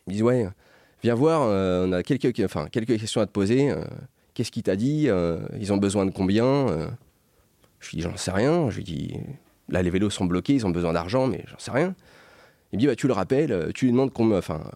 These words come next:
combien il lui faut d'argent pour, euh, pour pouvoir, euh, pour pouvoir continuer, enfin, pour pouvoir libérer cette commande et, euh, pour potentiellement continuer, euh,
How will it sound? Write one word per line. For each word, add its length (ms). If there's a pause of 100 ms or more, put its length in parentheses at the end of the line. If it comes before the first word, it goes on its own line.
(140)
combien 200
il 60
lui 80
faut 120
d'argent 300
pour, 240
euh, 460
pour 180
pouvoir, 320
euh, 220
pour 160
pouvoir 200
continuer, 380
enfin, 160
pour 180
pouvoir 220
libérer 260
cette 160
commande 360 (560)
et, 240
euh, 100
pour 180
potentiellement 520
continuer, 480
euh, 280